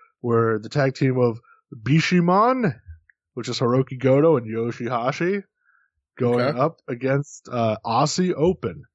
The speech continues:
Speaker 2: Hmm.
Speaker 1: So you automatically see this and you go, "Oh, Aussie Open's gonna win this and then face F T R Wrestle Kingdom." Guess what, pal? Did not happen.
Speaker 2: Oh.
Speaker 1: Uh, the team of Goto and Yoshihashi, Bishamon,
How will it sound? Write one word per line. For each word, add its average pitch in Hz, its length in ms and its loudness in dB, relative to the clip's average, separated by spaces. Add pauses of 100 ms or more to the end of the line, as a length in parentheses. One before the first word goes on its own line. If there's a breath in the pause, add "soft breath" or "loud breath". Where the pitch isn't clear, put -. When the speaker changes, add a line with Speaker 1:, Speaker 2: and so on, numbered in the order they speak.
(520)
Speaker 2:
Hmm. 165 60 -6
Speaker 1:
So 113 640 -2
you 135 260 -10
automatically 165 640 2
see 151 200 -6
this 147 200 -2
and 131 100 -10
you 127 80 -4
go, 120 140 -2
"Oh, 196 200 2
Aussie 151 320 0
Open's 151 300 0
gonna 120 160 -6
win 117 140 -6
this 139 220 -4
and 123 80 -8
then 120 60 -6
face 120 260 -6
F 117 160 -6
T - 140 -4
R 120 160 2
Wrestle 143 300 -2
Kingdom." 92 420 -10 (500 loud breath)
Guess 113 300 -2
what, 196 200 2
pal? 131 540 0 (420)
Did 143 200 -4
not 180 240 0
happen. 165 580 -6
Speaker 2:
Oh. 123 560 0 (240)
Speaker 1:
Uh, 110 200 -10 (540)
the 127 120 -8
team 165 320 0
of 127 240 -2
Goto 175 400 2
and 170 100 -6
Yoshihashi, 165 800 -4
Bishamon, 135 880 -2